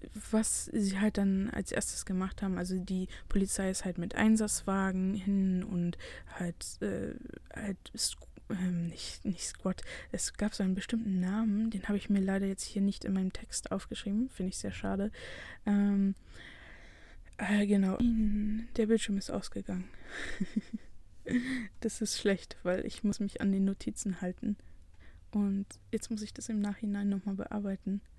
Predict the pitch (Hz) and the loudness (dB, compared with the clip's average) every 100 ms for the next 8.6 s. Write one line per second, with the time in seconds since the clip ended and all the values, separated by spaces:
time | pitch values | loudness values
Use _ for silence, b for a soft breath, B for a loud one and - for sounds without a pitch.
0 | b b b b - 208 202 202 202 - | b b b b 0 2 4 2 0 -4
1 | - - 220 - 202 B B B 202 - | -16 -6 -6 -4 -6 B B B -6 0
2 | 202 202 196 190 185 190 185 - b - | 0 2 0 2 2 0 -2 -6 b -6
3 | 202 196 226 214 202 - - 233 226 208 | -4 4 4 4 0 -4 4 6 6 2
4 | - 196 - 247 - - 196 202 202 - | 0 0 2 0 0 -2 2 2 0 0
5 | 185 202 - 185 175 175 180 175 - 185 | 2 2 2 0 0 0 -4 -4 -4 -4
6 | - - 190 185 190 185 180 - 180 - | -2 4 6 8 4 2 0 0 0 0
7 | - - - - 185 185 175 185 190 190 | -4 -4 -6 -2 0 2 0 2 4 4
8 | 190 190 190 - 185 202 | 2 0 -4 -2 -2 -2